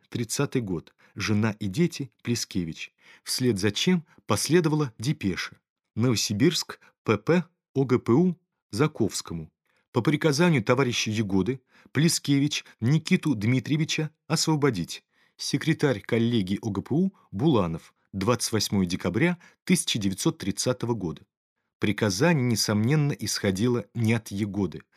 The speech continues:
а от самого Сталина, который наверняка и представления не имел, что за его портрет по пьянке, сорванный со стены, кто-то сидит в тюрьме. Во втором томе я приведу ещё более интересные свидетельства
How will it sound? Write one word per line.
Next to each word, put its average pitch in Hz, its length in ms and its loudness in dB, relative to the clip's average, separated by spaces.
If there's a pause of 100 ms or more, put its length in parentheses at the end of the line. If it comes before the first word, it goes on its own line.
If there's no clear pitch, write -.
(220)
а 101 140 4
от 101 100 -2
самого 104 460 2
Сталина, 80 580 -2
который 110 560 2
наверняка 95 720 2 (320)
и 123 140 -2
представления 120 920 0
не 107 300 4
имел, 143 360 2 (440)
что - 320 2
за 117 140 2
его 135 340 4
портрет 139 680 0
по 107 120 2
пьянке, 113 520 0
сорванный 113 600 2
со - 160 -2
стены, 175 420 2 (220)
кто-то 147 340 0
сидит 127 420 -2
в - 60 -10
тюрьме. 143 460 0 (640)
Во 101 80 -4
втором 117 400 2
томе 110 400 2 (280)
я 127 220 0
приведу 127 360 0
ещё 135 260 -2
более 131 420 0
интересные 117 640 0
свидетельства 101 840 -4